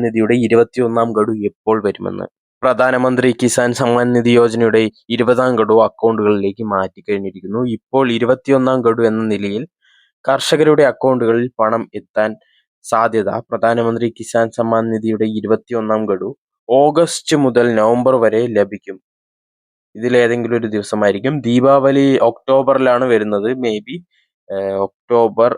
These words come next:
അവസാനം ഗഡു വരാൻ സാധ്യതയുണ്ട്.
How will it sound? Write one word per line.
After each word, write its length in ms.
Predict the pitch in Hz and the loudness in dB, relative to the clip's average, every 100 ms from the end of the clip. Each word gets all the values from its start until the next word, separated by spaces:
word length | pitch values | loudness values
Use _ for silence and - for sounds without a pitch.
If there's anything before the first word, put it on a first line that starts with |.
| - | -2
അവസാനം 640 | 101 107 - 127 131 139 143 | 0 0 0 0 2 0 2
ഗഡു 220 | 117 110 | 2 2
വരാൻ 300 | 107 101 113 127 | 2 4 2 -2
സാധ്യതയുണ്ട്. 800 | - 98 101 110 107 95 95 107 | -2 -2 0 -2 -4 -4 -2 -2